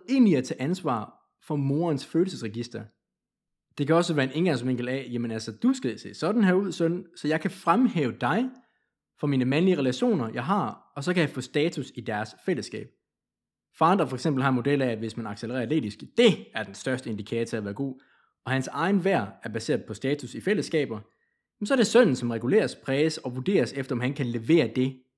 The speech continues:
for hans far. Begge de eksempler, jeg har nævnt her, de er præget af et, at mor og far ikke tager ejerskab for deres eget indre liv. To, at mor og far er præget af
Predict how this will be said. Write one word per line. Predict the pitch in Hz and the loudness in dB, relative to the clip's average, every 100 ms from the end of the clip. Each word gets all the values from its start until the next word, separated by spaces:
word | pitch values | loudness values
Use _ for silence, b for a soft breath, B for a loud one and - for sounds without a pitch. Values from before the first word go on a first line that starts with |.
| _ _ | _ _
for | 123 | -6
hans | 117 131 | -4 -6
far. | - 143 156 165 _ _ _ _ _ _ _ _ | -2 -2 -2 -6 _ _ _ _ _ _ _ _
Begge | 196 220 202 | 4 6 4
de | 208 | 0
eksempler, | 170 - 180 127 | 0 0 2 2
jeg | 139 | 2
har | 151 | 2
nævnt | 123 180 147 104 | 0 2 0 -2
her, | 107 98 _ _ - | -8 -12 _ _ -4
de | 196 | 2
er | 214 220 | 2 2
præget | 160 175 160 | 0 2 2
af | 113 - | 0 2
et, | 220 254 - _ - | 2 0 -14 _ -12
at | 107 107 | -10 -4
mor | 117 175 | 0 2
og | 214 | 2
far | - 139 143 160 | 2 -2 -2 -4
ikke | 151 185 | -4 -4
tager | 143 110 - _ _ - | -4 -4 -6 _ _ -4
ejerskab | 143 202 226 214 151 | 2 2 2 0 -2
for | 151 | 0
deres | 143 139 | -2 0
eget | 151 156 | 0 0
indre | 165 151 | 0 0
liv. | 180 - _ _ _ _ _ _ | -2 -4 _ _ _ _ _ _
To, | - 240 185 | 0 0 0
at | 123 117 | -6 -2
mor | 139 170 | 0 0
og | |
far | 165 139 143 | 0 0 0
er | 117 | -6
præget | - 131 | -6 -2
af | 147 | -2